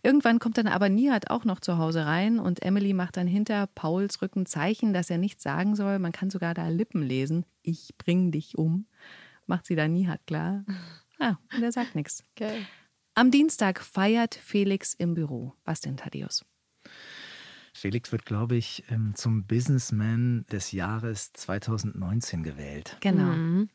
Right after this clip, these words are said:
Speaker 1: Er bedankt sich dann beim Team. Brenda ärgert sich am Nachmittag über Katrin. Warum, Bella?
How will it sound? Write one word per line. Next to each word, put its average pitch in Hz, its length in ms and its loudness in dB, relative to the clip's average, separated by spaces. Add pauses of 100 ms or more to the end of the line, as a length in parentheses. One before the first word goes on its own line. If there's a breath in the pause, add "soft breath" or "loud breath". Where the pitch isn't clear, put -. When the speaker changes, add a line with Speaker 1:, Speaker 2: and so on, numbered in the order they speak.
(220)
Speaker 1:
Er 165 60 0
bedankt 165 340 0
sich 185 120 -8
dann 160 200 -2
beim 147 240 -2
Team. 208 380 0 (440 loud breath)
Brenda 226 400 4
ärgert 196 400 0
sich - 280 -4
am 208 100 0
Nachmittag 208 760 -2
über 202 220 0
Katrin. 123 560 -8 (140)
Warum, 147 300 -4
Bella? 127 320 -8